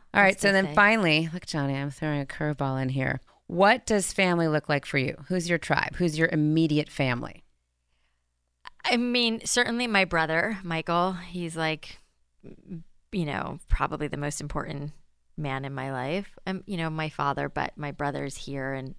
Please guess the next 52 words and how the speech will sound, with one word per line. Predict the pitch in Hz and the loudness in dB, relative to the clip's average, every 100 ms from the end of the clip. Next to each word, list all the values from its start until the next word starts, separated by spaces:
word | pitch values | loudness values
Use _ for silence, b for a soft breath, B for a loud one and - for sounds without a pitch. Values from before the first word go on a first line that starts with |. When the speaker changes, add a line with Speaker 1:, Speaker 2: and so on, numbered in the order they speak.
| - | -16
Speaker 2:
you | - | -12
know, | 135 123 - - _ _ | -10 -10 -12 -20 _ _
we, | 143 139 - - | -14 -12 -14 -12
I | |
talk | - - - | -10 -8 -10
to | 139 | -10
him | 139 143 - _ | -12 -12 -16 _
seventeen | - - - - | -10 -10 -8 -10
times | - - | -10 -10
a | - | -4
day. | 131 135 B B B B - | -2 -2 B B B B -2
And | 196 196 | 2 4
then | 190 196 196 - _ | 4 4 0 -6 _
with | 160 | -4
the | 147 | -4
exception | 143 156 - 147 | -4 -4 -4 -6
of | 139 147 | -6 -6
my | 139 | -8
kids | - 135 156 165 | -6 -4 -4 -4
and | 151 139 - | -6 -8 -12
Cam, | - - 135 165 | -10 -6 -6 -6
who | 151 | -4
will | 151 | -4
always | - 135 147 | -4 -6 -8
be | - 135 | -8 -8
my | 135 139 | -6 -8
family, | - - 143 131 147 b b _ | -8 -10 -10 -10 -10 b b _
my, | 170 165 - | -6 -6 -6
you | 165 | -6
know, | 151 | -6
my | 151 | -6
girlfriends | 147 165 156 - - - - | -2 -2 -2 -6 -8 -12 -8
that | 156 | -6
I | 151 | -4
mentioned | 147 151 156 | -6 -6 -4
earlier, | 147 143 180 | -4 -2 -2
Speaker 1:
Mm-hmm. | 165 | 0
Speaker 2:
I | 185 | 0
have, | 151 151 | 0 -4
like, | 156 147 - | -6 -6 -6
have | 160 - | -8 -8
four, | - 151 147 143 | -4 -2 0 -2
like, | 139 - | -4 -6
ride | - 131 135 | -6 -4 -4
or | 139 | -4
dies | - - - 147 | -2 -2 -4 -8
that | - | -8
are | - - | -8 -8
just | - - - - 214 _ | -6 -6 -6 -12 -20 _
my | 151 135 | -12 -12
people | - - - - 123 | -12 -12 -6 -6 -6
and | 131 | -8